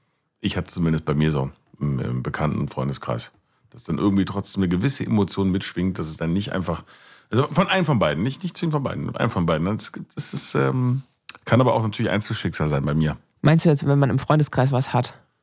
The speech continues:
Speaker 1: Nee, sondern einfach nur, du hast zum Beispiel, ich jetzt als heterosexueller
Speaker 2: Ja.
Speaker 1: Mann,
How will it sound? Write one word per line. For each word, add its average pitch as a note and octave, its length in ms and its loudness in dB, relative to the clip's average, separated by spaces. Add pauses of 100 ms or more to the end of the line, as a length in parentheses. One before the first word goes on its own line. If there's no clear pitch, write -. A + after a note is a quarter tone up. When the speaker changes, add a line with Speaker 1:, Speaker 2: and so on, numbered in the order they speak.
(880)
Speaker 1:
Nee, D#3 120 4
sondern C#3 240 2
einfach C#3+ 140 2
nur, C#3 100 2
du B2 100 2
hast C3 180 -2
zum C3 120 -2
Beispiel, A#2 360 0
ich D#3+ 140 0
jetzt G3 280 0
als F#2+ 120 -2
heterosexueller G2+ 540 0
Speaker 2:
Ja. D#3+ 100 6
Speaker 1:
Mann, - 220 0